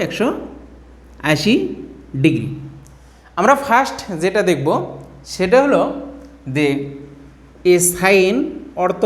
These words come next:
হলো অর্ধ জ্যা এবং ট্যানজেন্ট অর্থ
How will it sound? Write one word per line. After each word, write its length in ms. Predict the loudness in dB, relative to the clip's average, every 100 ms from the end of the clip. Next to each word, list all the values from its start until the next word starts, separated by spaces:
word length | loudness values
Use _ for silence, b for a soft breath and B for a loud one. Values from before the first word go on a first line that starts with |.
| 2
হলো 240 | 4 2 0 -4 -10 -18 -20 -20 -20 -20 -20 -20 -20 -20 -20 -4 2 4
অর্ধ 260 | 4 2 4 4 4 -2 -8 -14 -20 -20 -20 -20 -20 -20 -20 -20 -20 -10 -6 2
জ্যা 200 | 6 6 4 -2 -6 -16 -18 -20 -20 -20 -20 -20 -20 -20 -20 -20 -20 -20 -20 -20 -20 -20 -18 -18 -16 2 4
এবং 140 | 4 2 2
ট্যানজেন্ট 640 | 4 4 4 4 4 -2 -10 -16 -20 -20 -20 -20 -20 -20 -20 -20 -20 -20 -20 -20 -18 -18 -16 -16 -16 -16 -16 -16 -16 -16 -16 -16 -16 -16 -16 -14 -16 -16 -16 -16 -2 2
অর্থ 160 | 2